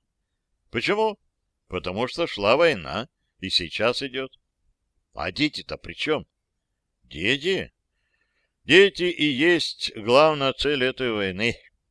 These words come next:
Ты думаешь, война это так? Пострелялись и все? Кто выжил, тот и прав? Нет. Кто прав, тот все равно победил. Убьют одного,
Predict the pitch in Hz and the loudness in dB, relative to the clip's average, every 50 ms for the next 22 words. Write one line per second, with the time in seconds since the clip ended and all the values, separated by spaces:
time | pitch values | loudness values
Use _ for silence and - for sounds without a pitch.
0 | _ _ _ _ _ _ _ - 143 170 180 190 175 180 165 - - 147 156 156 | _ _ _ _ _ _ _ 2 4 4 4 4 2 2 2 2 2 0 0 0
1 | 156 160 160 156 156 147 143 147 135 - 180 185 175 - - _ _ _ _ _ | 0 0 0 0 0 0 0 -2 0 2 2 2 2 0 -10 _ _ _ _ _
2 | _ _ _ - 120 127 - - - 123 131 131 131 135 147 147 143 143 123 - | _ _ _ 0 0 0 0 0 0 0 2 2 2 2 2 2 0 -2 -4 -6
3 | 127 131 - - 180 190 - - _ _ _ _ _ _ _ _ _ _ _ _ | -8 -8 -6 -4 -4 -4 -4 -6 _ _ _ _ _ _ _ _ _ _ _ _
4 | _ - - 117 127 139 139 127 139 151 147 135 120 135 139 139 139 - - 139 | _ -6 2 4 6 6 6 4 4 2 0 0 0 0 0 0 0 0 0 0
5 | 135 117 147 127 160 190 196 160 - - _ _ _ _ _ _ _ _ _ _ | 0 0 0 0 4 4 4 4 4 0 _ _ _ _ _ _ _ _ _ _
6 | _ 90 90 95 101 98 98 98 95 95 95 95 92 92 90 87 - _ _ _ | _ -10 -6 -4 -2 0 0 0 0 0 0 0 0 -2 -4 -6 -10 _ _ _
7 | _ _ _ _ _ _ _ _ _ _ _ _ _ - - 120 143 160 - 147 | _ _ _ _ _ _ _ _ _ _ _ _ _ -2 2 4 4 6 6 6
8 | 151 160 160 160 143 - - - - 135 147 151 143 - - - 127 123 123 123 | 8 8 10 8 8 4 -2 -2 2 2 4 4 2 -2 -2 0 2 4 4 2
9 | 123 131 135 131 - - 110 101 104 104 95 90 107 117 120 117 110 101 87 73 | 0 0 0 -2 0 -2 -4 -2 -2 -4 -4 -2 -2 -2 0 0 0 -2 -4 -6
10 | 67 _ _ _ _ - - - _ - 147 160 170 185 175 - - 151 139 131 | -8 _ _ _ _ -20 -20 -10 _ -8 -6 -2 -2 -2 -2 2 0 0 0 0
11 | 147 151 151 165 160 143 107 | -2 2 4 6 6 6 6